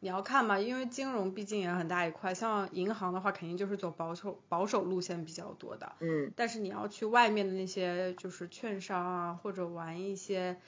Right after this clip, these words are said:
Speaker 1: 比较多金融工具的一些投行啊，或者私募基金呀，那些有的没的的话，他们就会风险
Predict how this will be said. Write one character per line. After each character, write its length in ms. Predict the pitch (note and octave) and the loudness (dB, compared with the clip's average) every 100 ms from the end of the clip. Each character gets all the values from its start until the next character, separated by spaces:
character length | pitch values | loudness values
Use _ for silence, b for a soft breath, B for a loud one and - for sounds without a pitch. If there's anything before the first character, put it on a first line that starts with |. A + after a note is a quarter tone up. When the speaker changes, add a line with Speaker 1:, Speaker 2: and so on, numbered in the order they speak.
| b - | b -12
Speaker 1:
比 120 | E3+ | -6
较 240 | E3+ G3 | 0 0
多 440 | F#3+ G3+ F#3+ F#3+ G3 | 0 0 2 4 2
金 220 | F#3+ G#3 | 0 -2
融 200 | G3 F3 | -2 -2
工 240 | F3+ F#3 F#3+ | -2 -2 -2
具 160 | G#3 | -2
的 100 | F3 | -2
一 180 | E3 E3+ | -2 -4
些 460 | E3 F3 E3+ E3 E3 | -6 -6 -4 -6 -8
投 260 | - F3 F3+ | -8 -6 -6
行 240 | F3+ E3 | -4 -4
啊， 160 | D#3+ F3+ | -2 -4
或 140 | F#3+ | -4
者 80 | E3+ | -4
私 260 | E3 - F#3+ | -6 -8 -4
募 180 | F#3+ | -4
基 220 | F3+ - F3 | -4 -6 -8
金 300 | F#3 F3+ F#3 | -4 -4 -2
呀， 260 | E3+ E3 | -4 -6
那 160 | E3 E3 | -6 -6
些 320 | D#3 - C#3 | -6 -8 -8
有 220 | D#3 D#3+ | -8 -8
的 100 | D#3+ | -8
没 180 | D#3+ D#3+ | -8 -8
的 160 | E3+ E3 | -10 -8
的 140 | D#3+ | -8
话， 220 | D#3 D#3 b b b - | -6 -8 b b b -14
他 180 | - | -4
们 280 | A3+ G#3+ F#3+ | -2 0 -2
就 160 | F#3 F#3 | -2 -2
会 120 | F3+ | -2
风 260 | D#3+ G#3 A3 | -4 -4 -4
险 180 | G3 | -4